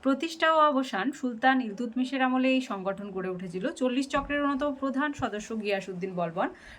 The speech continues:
সুলতান পদ লাভ করার পর চল্লিশ চক্র ধ্বংস করেছিলেন। পরের প্রশ্ন, দাক্ষিণাত্য ক্ষত মুঘল সাম্রাজ্যের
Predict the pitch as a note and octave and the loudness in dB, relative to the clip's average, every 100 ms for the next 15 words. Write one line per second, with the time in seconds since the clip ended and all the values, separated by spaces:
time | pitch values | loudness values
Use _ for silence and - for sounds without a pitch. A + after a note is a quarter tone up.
0 | - - D4 C4+ D#4+ D#4+ D4+ C4+ A#3 G#3+ | -10 -4 0 4 2 4 2 4 4 4
1 | A3 A3 G#3+ A3+ G#3+ F3+ - A3 A3+ C4+ | 2 2 2 2 -4 -6 -6 -4 -2 -4
2 | C#4+ - A3 - - G#3+ F#4+ - - - | -4 -4 -4 -4 -4 -4 -4 -8 -16 -4
3 | G#3 F#3+ - D#4+ G#3+ F#3 F3+ F3 D3 - | -2 -2 -4 -6 -4 -6 -6 -12 -14 -14
4 | - - - - - - - - - - | -16 -16 -16 -18 -20 -20 -20 -20 -20 -20
5 | - - - - B3+ A#3+ C4 D4 D4+ C#4 | -20 -20 -20 0 6 6 6 2 0 -2
6 | - G3 F4 - _ _ A3 A#3 A#3 - | -2 -4 -4 -8 _ _ 2 2 2 0
7 | C#4+ D4 D#4 D4+ D4+ D4+ B3+ G3+ A#3+ B3+ | 0 2 -2 -4 0 2 2 0 -4 -4
8 | A#3+ B3 | -4 -2